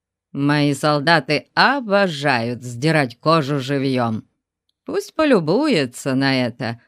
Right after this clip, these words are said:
слабонервный городской люд. Что же касается Конана,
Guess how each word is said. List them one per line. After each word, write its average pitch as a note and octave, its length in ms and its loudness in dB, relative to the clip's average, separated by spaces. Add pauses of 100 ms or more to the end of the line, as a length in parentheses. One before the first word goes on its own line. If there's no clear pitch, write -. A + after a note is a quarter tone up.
(140)
слабонервный D3+ 1000 2
городской C#3 580 -2
люд. C3+ 420 -6 (1600)
Что - 340 -4
же C#3+ 100 0
касается C#3 600 0
Конана, C3+ 640 0